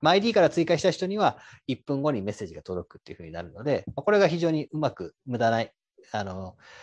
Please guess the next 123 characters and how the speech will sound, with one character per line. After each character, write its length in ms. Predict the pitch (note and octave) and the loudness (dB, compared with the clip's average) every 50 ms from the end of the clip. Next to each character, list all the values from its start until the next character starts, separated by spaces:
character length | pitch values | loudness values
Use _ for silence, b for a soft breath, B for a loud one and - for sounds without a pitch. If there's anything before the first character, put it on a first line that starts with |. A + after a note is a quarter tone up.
| B B B B B _ _ | B B B B B _ _
お 80 | - B2+ | -4 0
か 120 | - D#3+ | 0 0
し 140 | D#3 - D#3 | 0 0 -2
な 140 | G#2+ D#2 D#2 | -6 -6 -6
メ 120 | E2+ G#2 G2+ | -8 -8 -8
ッ 20 | |
セ 120 | - - F#2 | -6 -8 -8
ー 20 | |
ジ 80 | E2+ D#2+ | -8 -8
が 60 | E2 | -8
送 120 | E2 - | -6 -4
ら 80 | G#2 G#2 | -4 -4
な 120 | G2+ G2 | -4 -4
い 40 | F2+ | -6
仕 80 | - - | -8 -10
組 140 | - F#2 | -12 -12
み 60 | F#2 F2+ | -10 -8
に 20 | |
な 80 | F#2 F2+ | -8 -8
る 100 | F2 D#2+ | -10 -10
の 120 | - E2+ | -12 -10
で、 160 | F2+ F#2 E2+ - | -8 -8 -8 -6
そ 100 | - C3+ | -6 -6
う 40 | |
い 0 | |
う 20 | A#2 | -6
ふ 20 | |
う 20 | G#2+ | -6
に 40 | F#2 | -6
使 140 | - - G2 | -4 -4 -4
っ 40 | |
て 100 | E2+ F#2 | -4 -4
い 40 | F2 | -8
た 100 | - F#2 | -6 -4
だ 120 | F2 F2+ - | -4 -4 -6
く 80 | - | -6
と 220 | _ - F#3+ D#3 A2 | _ 0 0 0 0
う 40 | |
ま 120 | G2 F2+ - | -2 -8 -12
く 120 | - - | -12 -18
い 60 | - | -20
き 120 | _ - - | _ -18 -16
ま 100 | - - | -14 -14
す。 180 | - - - _ _ | -14 -16 -18 _ _
は 120 | - - - | -20 -20 -20
い。 40 | _ _ B B B B B B B B B B B B B B _ _ _ _ _ _ _ _ _ - F3 | _ _ B B B B B B B B B B B B B B _ _ _ _ _ _ _ _ _ 0 0
で、 220 | E3+ - - - _ - | 0 0 -2 -8 _ -6
え 420 | D3+ C#3+ C#3 C#3 C3+ C3+ C3+ C3+ | -4 -4 -2 -2 0 0 0 -2
ー、 60 | - D#3+ | -2 -6
あ 60 | E3+ | -8
と 260 | - - D3 C3 A#2+ | -6 -4 -2 0 2
は 220 | A#2 A#2+ B2 C3 | 4 6 6 6
流 260 | C#3+ D#3+ G#3+ C4 C#4+ D4 | 6 4 4 4 4 2
入 220 | D4 D4+ D4+ C#4+ | 2 0 0 -2
経 140 | D4 - D4+ | -2 0 0
路 160 | C#4+ C4 A#3 | 2 4 4
が 100 | F3 C#3 | 4 2
分 200 | B2 C3+ D#3 F3+ G3+ | 2 0 -2 -2 -2
析 320 | F3 - G#3 G3 - G3 | -2 -2 -2 -2 -2 -2
で 120 | F3+ F#3+ F#3+ | 0 0 -2
き 160 | F#3+ - A3+ | -2 -4 -6
る 140 | G#3+ G#3 F#3+ | -4 -4 -4
と 140 | - D3 | -4 -4
の 120 | C3 A#2+ G#2 | -4 -4 -4
こ 140 | - A#2+ A2 | -4 -4 -2
と 160 | - A2+ G2+ | -2 -2 0
で 100 | G2 F#2 | -2 -2
す 140 | - - B2 | -4 -4 0
が、 220 | C3 C#3+ D3 C#3+ | 4 6 6 6
ア 60 | D3+ | 6
フ 80 | - E3 | 4 4
ィ 20 | |
リ 60 | F#3+ | 2
エ 20 | F#3+ | 2
イ 40 | F#3 | 2
ト 120 | - F#3+ | 0 -2
タ 120 | - G3+ | -2 -2
グ 80 | G3 F#3 | -2 -2
の 60 | D#3+ | -4
よ 60 | C3+ | -4
う 20 | B2 | -2
に 80 | A#2 | -2
ア 40 | A2 | -2
フ 80 | A#2 D#3 | -2 -2
ィ 20 | |
リ 60 | E3 | -2
エ 20 | E3 | -2
イ 40 | D#3+ | -2
タ 100 | E3+ E3 | -2 -2
ー 20 | |
ご 100 | E3 E3+ | -2 -2
と 80 | D#3+ C3+ | -4 -6
に 120 | A2+ A2 | -6 -4
キ 100 | - B2+ | -2 0
ュ 20 | |
ー 40 | B2+ | 0
ア 40 | C3 | -2
ー 20 | C3 | -2
ル 40 | - | -2
コ 120 | C#3+ C3+ | -6 -6
ー 20 | |
ド 160 | A#2+ A2 A2+ A2+ | -4 -2 0 2
を 20 | |
分 140 | A2+ C#3 - | 2 2 2
け 60 | F3+ | 2
る 80 | E3 D#3 | 0 0
こ 120 | - E3 | 0 0
と 120 | D#3+ A3+ A3+ | 0 2 2
も 100 | F#3+ B2+ | 2 2
で 100 | G#2 F#2+ | 0 -2
き 140 | - - - | -6 -8 -18
ま 80 | - | -18
す。 180 | - - - _ - | -18 -18 -16 _ -6
な 100 | F#3 G3 | -4 -2
の 100 | F3+ C#3+ | -2 0
で、 140 | C3 A#2 | 0 0
そ 80 | G#2 A#2+ | 0 -2
の 100 | A#2+ A2+ | -6 -4
経 180 | - - A3 A3 | 2 4 6 6
路 140 | G#3+ G#3+ | 6 6
ご 120 | G#3 A3+ A3 | 4 4 2
と 140 | A3 G#3 F3+ | 0 -2 -2
に 320 | E3+ E3 D3+ A#2+ - _ | -2 -2 -2 -4 -6 _